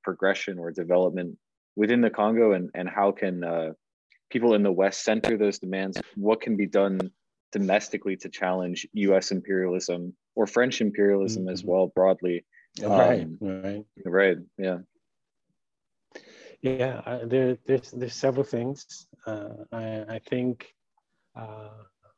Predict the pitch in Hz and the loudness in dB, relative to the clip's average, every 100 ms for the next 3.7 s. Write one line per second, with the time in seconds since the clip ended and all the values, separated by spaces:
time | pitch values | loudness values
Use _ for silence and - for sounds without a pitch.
0 | _ 113 117 117 117 123 117 135 131 131 | _ -6 -2 0 0 0 -2 -2 -2 -2
1 | 123 113 120 117 120 120 - 120 - 131 | -4 -6 -8 -8 -8 -8 -4 -6 -6 -12
2 | 139 - 113 107 - 107 - - - 113 | -12 -12 -14 -14 -10 -10 -10 -8 -4 -2
3 | 113 107 110 110 - 110 | -4 -4 -6 -6 -8 -12